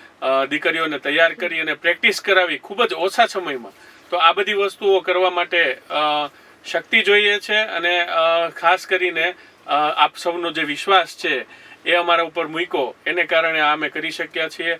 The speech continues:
હજુ ને હજુ વધુ અમે સ્કૂલ માટે ક્યારે ને ક્યારે કામ આવીએ અને સ્કૂલને મજબૂત અને તેમજ, અ, વધારે સારી બનાવવા માટે અમે સતત પ્રયત્નશીલ છીએ અને આપની સાથે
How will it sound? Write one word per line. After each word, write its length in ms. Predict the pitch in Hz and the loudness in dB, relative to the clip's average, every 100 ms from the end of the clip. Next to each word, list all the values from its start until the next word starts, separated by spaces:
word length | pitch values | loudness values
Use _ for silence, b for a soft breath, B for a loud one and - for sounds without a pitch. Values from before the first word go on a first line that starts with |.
| B B B 147 | B B B -6
હજુ 260 | 160 208 | -2 0
ને 200 | 214 156 - | 2 2 0
હજુ 220 | 151 156 175 | -8 -2 -2
વધુ 480 | 135 139 180 147 - - - | 0 2 2 2 -6 -16 -8
અમે 240 | 180 175 | -2 -2
સ્કૂલ 380 | 160 - 202 214 | -2 -4 -4 0
માટે 320 | 175 160 156 | 0 0 -2
ક્યારે 300 | - 160 165 | 0 0 0
ને 120 | 165 | -4
ક્યારે 300 | 151 160 151 | -4 -4 -2
કામ 280 | 143 143 151 | 0 0 2
આવીએ 400 | 147 160 180 123 - B B - | 2 2 -2 -4 -6 B B -2
અને 300 | 196 220 156 - | 2 2 0 -4
સ્કૂલને 640 | - 185 214 214 175 127 B B B | -2 0 0 2 0 0 B B B
મજબૂત 500 | 135 151 156 190 233 - - | -8 -4 -4 0 0 -2 -10
અને 200 | 156 170 | -6 -4
તેમજ, 440 | 165 180 190 156 - _ | -2 0 0 -2 -6 _
અ, 60 | 143 | -2
વધારે 580 | 147 147 143 160 190 175 | 0 0 0 2 2 2
સારી 280 | 170 165 | 0 -2
બનાવવા 340 | 165 165 165 160 | -2 -2 0 2
માટે 380 | 175 180 131 - B B _ 160 | 0 0 -4 -6 B B _ -6
અમે 300 | 170 170 147 | 0 0 0
સતત 400 | - 165 190 160 - | -2 2 2 0 -4
પ્રયત્નશીલ 600 | 156 175 180 170 185 180 | -4 -2 -4 0 -2 -2
છીએ 220 | 202 185 | 0 0
અને 140 | 160 | 2
આપની 280 | 147 - 156 | 0 -2 -6
સાથે 320 | 151 139 180 | -6 -2 -2